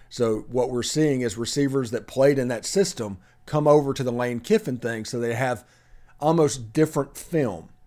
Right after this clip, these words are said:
more vertical-based stuff. And Tre Harris is kind of that dude. He's, he's from South Louisiana, I think.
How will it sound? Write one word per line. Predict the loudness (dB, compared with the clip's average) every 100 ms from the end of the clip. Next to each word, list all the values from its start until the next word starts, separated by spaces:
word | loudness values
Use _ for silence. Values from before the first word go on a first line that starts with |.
| -20 -20 -20 -18 -18 -18 -20 -10
more | 2 6 6
vertical-based | 6 4 4 4 2 -2 0 0 0 -2
stuff. | -2 -2 -2 -8
And | -6
Tre | -4 0
Harris | 2 0 -2
is | -6 -8
kind | -6 -4
of | -4
that | -6 -6
dude. | -8 -8
He's, | -8 -8 -8 -14 -14
he's | -14 -14
from | -6 -4 -2 -4 -8 -8
South | -2 0 2
Louisiana, | 0 0 -2 -4 -4 -6
I |
think. | -4 -4 -4 -8